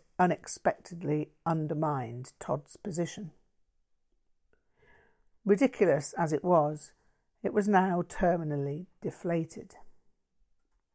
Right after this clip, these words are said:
"Oh, right, I was forgetting," Linda gasped. "I'll happily change to the vegetarian menu too. I don't mind what I eat, really, but it would be insensitive to Derek to go for the meat menu."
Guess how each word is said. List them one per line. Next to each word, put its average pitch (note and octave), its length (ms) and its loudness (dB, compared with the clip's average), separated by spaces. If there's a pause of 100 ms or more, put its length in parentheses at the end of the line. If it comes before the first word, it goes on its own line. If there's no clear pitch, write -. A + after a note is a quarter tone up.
(880)
"Oh, C4+ 540 2
right, B3+ 520 0
I A3+ 160 2
was B3 220 0
forgetting," G3+ 840 2 (260)
Linda D3+ 420 -2
gasped. - 680 -6 (580)
"I'll C#4 200 12
happily A#3+ 480 6
change E3 500 2
to - 80 -8
the E3 100 -4
vegetarian E3 840 2
menu D3 380 0
too. D3 420 0 (460)
I G#3+ 80 10
don't C4 220 10
mind F3+ 300 8
what E3+ 120 -2
I E3 220 6
eat, C#3 260 0
really, C#3 360 2
but - 320 4
it F#3 160 2
would A#3 120 -2
be G3+ 160 2
insensitive F#3 840 2
to D#3+ 100 -8
Derek F3 480 6
to E3 100 -4
go E3+ 240 4
for D#3 140 -8
the D3+ 80 -2
meat E3+ 340 0
menu." C#3+ 440 -8